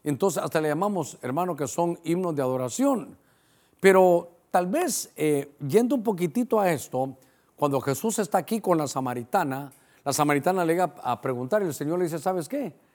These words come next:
El, viene ahora el tiempo, ¿verdad? Y ahora es cuando los verdaderos adoradores adorarán en espíritu y en verdad".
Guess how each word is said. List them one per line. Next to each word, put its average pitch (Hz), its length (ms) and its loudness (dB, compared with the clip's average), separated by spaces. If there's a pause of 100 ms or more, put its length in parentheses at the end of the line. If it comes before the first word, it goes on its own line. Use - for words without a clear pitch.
(220)
El, 117 140 -6
viene 160 420 -4
ahora 180 240 2
el 160 100 -4
tiempo, 196 420 -4
¿verdad? 131 220 -4
Y 143 140 -6
ahora 135 320 0
es 214 180 -6
cuando 143 240 -4
los 131 220 -4
verdaderos 160 600 -2
adoradores 143 840 -2
adorarán 131 520 -4 (200)
en 131 100 -4
espíritu 143 400 -6
y 131 60 -2
en 107 100 -6
verdad". 101 380 -4